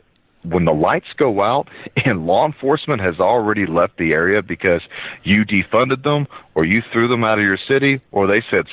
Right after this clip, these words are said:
"Screw it," and we left, you're on your own. What do you do? I said this on our last podcast. What does the Christian do when the lights go out and everything <laughs> gets really dangerous? And now,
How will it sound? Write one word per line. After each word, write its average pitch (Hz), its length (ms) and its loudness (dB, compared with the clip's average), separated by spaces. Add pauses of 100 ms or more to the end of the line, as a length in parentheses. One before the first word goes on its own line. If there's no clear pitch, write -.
(100)
"Screw 110 320 2
it," - 120 -2
and 85 160 -4
we 113 120 0
left, 107 400 2
you're 98 220 -4 (100)
on 160 340 2
your 123 200 -2 (100)
own. 101 480 0
What 92 340 0 (100)
do 120 80 -2
you 110 240 0
do? 90 340 -2 (1300)
I 101 260 0
said 123 180 2
this 110 180 0
on 95 80 2
our 85 100 0
last 87 320 0
podcast. 92 480 -2 (640)
What 127 240 2
does 180 200 2
the 135 80 0
Christian 139 580 -2
do 95 400 0 (420)
when 95 260 0
the 87 100 2
lights 87 320 0 (100)
go 82 300 2
out 73 280 2 (280)
and 90 140 0
everything 95 560 0 (100)
<laughs> - 60 -8
gets - 280 -6
really 98 300 2
dangerous? 87 600 -2 (400)
And 85 200 0
now, 95 420 0